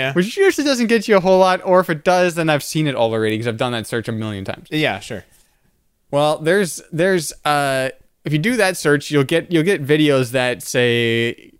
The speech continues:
Speaker 2: like, cringy eighties videos, right? Like,
Speaker 1: Okay.
Speaker 2: okay, I, I know I've, I've watched that.
Speaker 1: Yeah.
Speaker 2: And I went there again today,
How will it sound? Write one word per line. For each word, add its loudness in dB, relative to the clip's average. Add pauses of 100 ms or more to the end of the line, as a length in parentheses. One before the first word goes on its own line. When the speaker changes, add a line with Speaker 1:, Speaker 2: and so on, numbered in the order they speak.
Speaker 2:
like, -6
cringy 0
eighties -4
videos, -6
right? -2
Like, -6
Speaker 1:
Okay. 2
Speaker 2:
okay, 2
I, 0
I 0
know 2
I've, 0
I've 0
watched 0
that. 0 (280)
Speaker 1:
Yeah. -2 (140)
Speaker 2:
And -4
I 0
went 0
there 4
again 0
today, 0